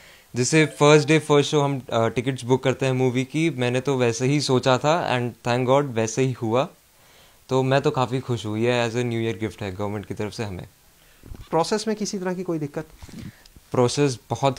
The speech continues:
Speaker 1: क्लीन था, बहुत सिंपल था। मेरे हिसाब से तीन से चार क्लिक्स में मेरा स्लॉट भी बुक हो गया।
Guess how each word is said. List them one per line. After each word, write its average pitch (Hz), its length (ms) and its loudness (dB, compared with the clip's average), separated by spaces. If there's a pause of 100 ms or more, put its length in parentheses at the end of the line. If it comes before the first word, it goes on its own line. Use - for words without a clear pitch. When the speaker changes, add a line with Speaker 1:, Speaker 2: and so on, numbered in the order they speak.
Speaker 1:
क्लीन 131 300 2
था, 143 160 0
बहुत 120 380 -4
सिंपल 123 320 -2
था। 135 240 -4
मेरे 117 320 -2
हिसाब 120 220 -2
से - 120 -12
तीन 117 220 -6
से 117 80 -8
चार 117 240 -4
क्लिक्स 120 340 -6
में 127 60 -2
मेरा 123 280 -2
स्लॉट 101 300 -4
भी 110 140 0
बुक 127 180 0
हो 123 120 -2
गया। 131 160 -4